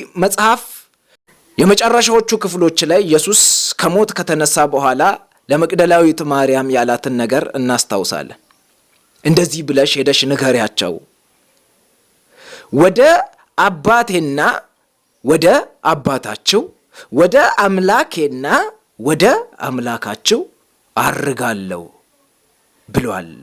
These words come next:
ብለሽ ንገራ-፣ ንገሪያቸው» ብሎ እንደነገራት ነው። አባትነቱ ለየቅል ነው። እዚህ ክፍል ላይም አብ-፣ ምን ያህል ቅርብ እንደሆነ ለአብ እሱ የምንረዳው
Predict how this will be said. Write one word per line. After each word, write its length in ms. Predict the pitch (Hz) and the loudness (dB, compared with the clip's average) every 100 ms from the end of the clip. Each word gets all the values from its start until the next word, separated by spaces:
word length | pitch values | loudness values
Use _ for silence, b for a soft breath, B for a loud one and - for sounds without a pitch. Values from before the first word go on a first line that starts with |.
| - - | -20 -12
ብለሽ 300 | - 202 269 - - _ _ _ _ - | -2 0 2 0 -6 _ _ _ _ -8
ንገራ-፣ 340 | 123 120 104 85 - - | -4 -4 -4 -8 -12 -6
ንገሪያቸው» 960 | 123 127 113 95 78 - _ - - - - _ 92 | -2 0 -2 -4 -10 -14 _ -12 -12 -14 -20 _ -20
ብሎ 200 | 95 95 143 - - | -6 -2 -2 -2 -8
እንደነገራት 720 | 110 104 85 - - 80 - | -6 -4 -6 -8 -12 -14 -20
ነው። 120 | - _ _ _ _ _ _ _ b b b b b _ _ _ _ _ _ _ _ _ _ _ _ _ _ _ _ _ - | -20 _ _ _ _ _ _ _ b b b b b _ _ _ _ _ _ _ _ _ _ _ _ _ _ _ _ _ -6
አባትነቱ 680 | 131 120 165 160 151 139 143 | -6 -2 -2 -2 -2 -2 -4
ለየቅል 500 | 131 117 104 - - 64 | -6 -4 -6 -8 -10 -16
ነው። 140 | - _ _ _ _ 131 | -20 _ _ _ _ -8
እዚህ 260 | - 220 | -2 0
ክፍል 280 | - 160 151 | 0 -2 0
ላይም 260 | 131 131 208 - b b | 2 4 2 -2 b b
አብ-፣ 200 | 143 120 135 | -8 -6 0
ምን 260 | 170 254 254 | 4 4 4
ያህል 320 | 220 175 208 - | 2 2 0 -2
ቅርብ 300 | - 180 156 | 0 0 2
እንደሆነ 480 | 139 127 110 107 110 127 131 | 0 0 -2 -2 -4 -6 -6
ለአብ 360 | - 113 110 - | -4 -2 -2 -2
እሱ 160 | - - 135 151 107 | -6 -6 -8 -8 -4
የምንረዳው 800 | 117 110 98 98 85 78 - | -2 -2 -4 -4 -6 -8 -10